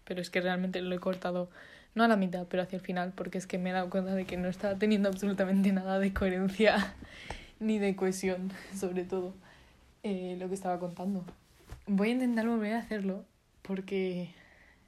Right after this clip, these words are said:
es un tema que me parece muy interesante, pero he visto que no lo tengo muy claro, ¿eh? No, no lo tengo tan claro como creía, como para poder hablar sobre ello media hora y que tenga sentido lo que digo,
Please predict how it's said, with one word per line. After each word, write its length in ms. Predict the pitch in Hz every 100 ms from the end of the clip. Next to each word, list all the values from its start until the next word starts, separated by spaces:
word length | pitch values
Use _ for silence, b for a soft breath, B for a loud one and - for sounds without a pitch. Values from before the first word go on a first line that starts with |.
| b _ _ -
es 140 | 202
un 140 | 208 208
tema 220 | 220 226
que 100 | 214
me 80 | 190
parece 240 | 185 185
muy 140 | 202
interesante, 600 | 208 190 190 190 196 196 233 b b b b b b b b b b b b b b _ _ _ -
pero 300 | 208 190 196 196 B B B B B B B B 240 285 -
he 100 | 233
visto 280 | 233 247
que 80 | 233
no 80 | 226
lo 60 | 226
tengo 220 | 240 226
muy 200 | 220 202
claro, 340 | 202 202 185
¿eh? 140 | 175 - - - -
No, 360 | 240 233 220 220
no 160 | 233
lo 120 | 233
tengo 220 | 240 247 247
tan 240 | 247 226
claro 280 | 233 214 220
como 220 | 220 208
creía, 420 | 202 196 196 190 190 B B B B B B B B B B B -
como 260 | - 214 196
para 180 | 185
poder 460 | 180 185 185 180 - - -
hablar 340 | 190 190 185
sobre 280 | 185 190 185
ello 200 | 185 185
media 340 | 185 190 180
hora 240 | 180 180 - -
y 80 |
que 80 | 190
tenga 280 | 175 180 175
sentido 500 | - 165 170 220 180
lo 120 | 160
que 120 | 160
digo, 280 | 160 165 -